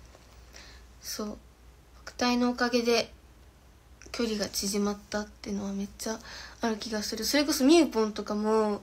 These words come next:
僕隊が同じチームになってから、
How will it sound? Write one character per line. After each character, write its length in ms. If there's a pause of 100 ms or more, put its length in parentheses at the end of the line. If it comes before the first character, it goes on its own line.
僕 220
隊 720 (460)
が 200
同 140
じ 160
チ 180
ー 40
ム 140
に 80
な 100
っ 60 (260)
て 100
か 180
ら、 540